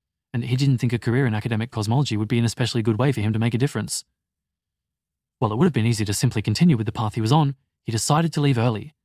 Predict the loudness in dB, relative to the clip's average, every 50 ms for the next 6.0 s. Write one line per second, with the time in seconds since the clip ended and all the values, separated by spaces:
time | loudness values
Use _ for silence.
0 | _ -8 -8 -4 0 0 0 0 0 0 0 2 2 0 -2 -4 -4 -6 -8 -8
1 | -8 -8 -8 -6 -6 -4 -6 -6 -8 -14 _ _ _ _ _ _ _ _ _ _
2 | _ _ _ _ _ _ _ _ _ _ _ _ _ _ _ _ _ _ _ _
3 | 0 2 2 2 0 -2 -4 -2 0 2 2 4 4 2 0 0 -4 -8 -6 -4
4 | -4 -4 -2 -2 -2 0 0 0 0 0 0 2 2 2 4 2 2 0 0 0
5 | 0 -2 -4 -4 -4 -2 -2 -2 -2 -2 -4 -6 -4 -2 -2 -2 -4 -4 -10